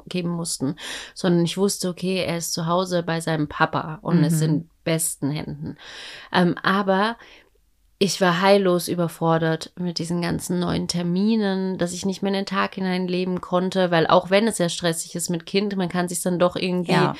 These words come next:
Speaker 1: ähm, der, man wechselt halt die Windel, wenn die Windel gewechselt werden muss, man stillt, wenn gestillt werden muss und nicht irgendwie um zehn Uhr fünfzehn muss ich jetzt da und da sein.
Speaker 2: Ja.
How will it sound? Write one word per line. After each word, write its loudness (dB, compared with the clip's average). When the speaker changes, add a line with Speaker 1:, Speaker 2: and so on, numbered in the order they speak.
Speaker 1:
ähm, 4
der, 6
man 4
wechselt 0
halt 2
die 0
Windel, 2
wenn 2
die -2
Windel 2
gewechselt 0
werden 0
muss, -2
man -4
stillt, -4
wenn 0
gestillt -2
werden 2
muss 0
und 2
nicht 2
irgendwie 2
um 4
zehn 4
Uhr 8
fünfzehn 2
muss 4
ich -4
jetzt -4
da 2
und 0
da 6
sein. -6
Speaker 2:
Ja. 0